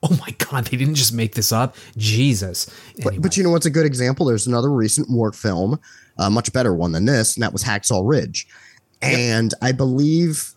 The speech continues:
Speaker 2: I think it might have even been the actual, uh, person in the film, but they were saying that there was even more moments of heroism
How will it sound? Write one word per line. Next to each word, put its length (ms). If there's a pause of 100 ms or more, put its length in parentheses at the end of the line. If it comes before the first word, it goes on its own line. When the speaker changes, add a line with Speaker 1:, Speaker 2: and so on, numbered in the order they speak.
(100)
Speaker 2:
I 40
think 160
it 60
might 160
have 160
even 160
been 140
the 100
actual, 600
uh, 280 (440)
person 440 (260)
in 140
the 60
film, 340 (340)
but 200
they 100
were 140
saying 380
that 200
there 140
was 360
even 360
more 460
moments 520
of 100
heroism 800